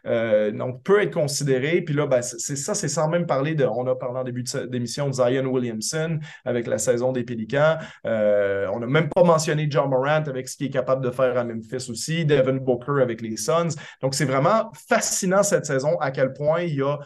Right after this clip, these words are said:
un grand nombre de candidats que tu pourrais mettre sur la liste, alors que cette liste-là, normalement, quand tu la fais, il y a à peu près six ou sept noms qui te paraissent évidents, puis les autres, tu te dis, « Ouais, pas tout à fait. » Mais l-, cette année, j'ai envie de te dire, il y a une,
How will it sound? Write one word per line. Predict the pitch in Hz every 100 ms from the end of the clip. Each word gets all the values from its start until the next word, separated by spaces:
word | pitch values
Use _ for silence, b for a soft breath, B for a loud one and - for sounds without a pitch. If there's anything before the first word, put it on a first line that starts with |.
| B _ -
un | 120
grand | 139 147 175 190
nombre | 185 214
de | 185
candidats | 156 160 147 131 143 -
que | 170
tu | 143 -
pourrais | 180 190
mettre | 170 180 -
sur | 175
la | 139 120
liste, | 139 180 180 -
alors | 131 139
que | 139
cette | 143 160 156
liste-là, | 147 147 196
normalement, | 208 147 147 170
quand | 156
tu | -
la | 143 131
fais, | 170 185 - B B B
il | 135
y |
a | 139
à |
peu | 139
près | - 196
six | - - 233 190
ou |
sept | 156 180 170
noms | 165 175 196
qui | - 147
te |
paraissent | - 143 156 156
évidents, | 156 135 135 156 165
puis |
les | 151 135 156
autres, | 165 160
tu | 123
te | 113
dis, « | 131 139 139 B -
Ouais, | 294 311 320 - _ _
pas | -
tout | - -
à | 220
fait. » | 233 220 220 B B B
Mais | 135 151 147 147
l-, | 131 151 139 156
cette | 139 - 190 190
année, | 160 208 226
j'ai |
envie | 165 156
de | 156
te | 139
dire, | 175 196
il | 156
y |
a | 147 139
une, | 147 139 139 131 127 123